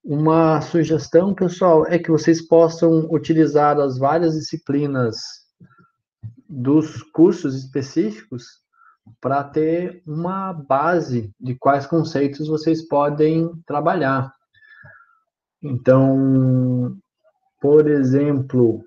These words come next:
a disciplina de conservação e manejo, relembrar alguns conceitos dessa disciplina e, e após escolher o estudo de caso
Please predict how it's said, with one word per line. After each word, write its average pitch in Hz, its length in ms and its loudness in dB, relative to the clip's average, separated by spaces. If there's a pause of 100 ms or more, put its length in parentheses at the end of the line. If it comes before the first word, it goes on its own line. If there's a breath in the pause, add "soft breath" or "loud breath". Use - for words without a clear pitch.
(120)
a 127 60 -8
disciplina 139 420 -6
de 135 80 -6
conservação 135 640 -4
e 151 40 0
manejo, 139 680 2 (380)
relembrar 143 540 0
alguns 156 360 -2
conceitos 139 680 -2
dessa 131 320 2
disciplina 131 760 -2 (2000 soft breath)
e, 143 280 -4 (420)
e 143 220 4
após 147 400 0
escolher 139 380 0
o 131 40 0
estudo 127 280 -2
de 120 80 -6
caso 165 520 -2